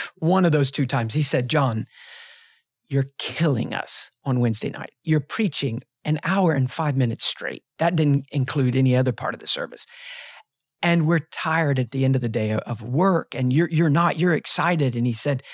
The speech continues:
"It's all good stuff, but why don't you divide it in half and do half this week, half next week? We can't focus for an hour and five minutes like that, eh, at the rate you're talking, et cetera"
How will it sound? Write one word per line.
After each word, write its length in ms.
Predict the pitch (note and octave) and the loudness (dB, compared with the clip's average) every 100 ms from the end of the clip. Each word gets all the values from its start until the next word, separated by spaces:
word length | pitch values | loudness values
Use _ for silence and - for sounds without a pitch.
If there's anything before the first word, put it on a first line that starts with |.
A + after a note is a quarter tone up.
| - | -6
"It's 160 | D3+ | 0
all 160 | F#3 G3 | 2 4
good 220 | E3 D3+ | 2 2
stuff, 260 | - G3 - | 0 -2 -2
but 120 | D3+ | -2
why 120 | D#3 | 2
don't 140 | G3 F#3 | 2 2
you 80 | |
divide 360 | C#3+ C3+ B2 A#2+ | 0 0 0 -2
it 100 | A2+ | -2
in 120 | A2+ | -2
half 380 | B2 E3+ F#3+ - | -4 -2 -4 -4
and 100 | C3+ | -2
do 160 | C#3+ C3 - | 0 0 -4
half 280 | - C#3 - | -4 -4 -4
this 200 | D3+ - | -6 -4
week, 160 | C3+ C3 | -6 -6
half 200 | - - | -8 -4
next 300 | D#3+ G#3 - | -2 -2 0
week? 200 | D3+ A2 - - - | 0 -2 -8 -12 -4
We 80 | D3 | -4
can't 280 | - F#3 | -2 -4
focus 380 | - G3 G3 F3 | -2 -2 0 -2
for 160 | - D3+ | -2 -2
an 80 | C#3 | -2
hour 240 | D3 D#3+ E3 | -2 0 2
and 140 | D3+ | 0
five 240 | - C#3+ C#3 | 0 0 2
minutes 360 | E3+ E3+ - | 2 0 -2
like 220 | C3 A#2+ | -4 -4
that, 240 | - B2 - - - - - - | -2 -2 -2 -8 -18 -18 -20 -10
eh, 80 | D3+ - - | -10 -10 -6
at 120 | D#3+ | -4
the 100 | E3 | 2
rate 300 | D3+ E3+ F3 | 4 4 2
you're 160 | - D#3 | 2 0
talking, 480 | D3+ C#3+ B2+ B2+ B2 | 2 0 0 0 -2
et 120 | B2 | 0
cetera" 360 | - - - | -2 -4 -8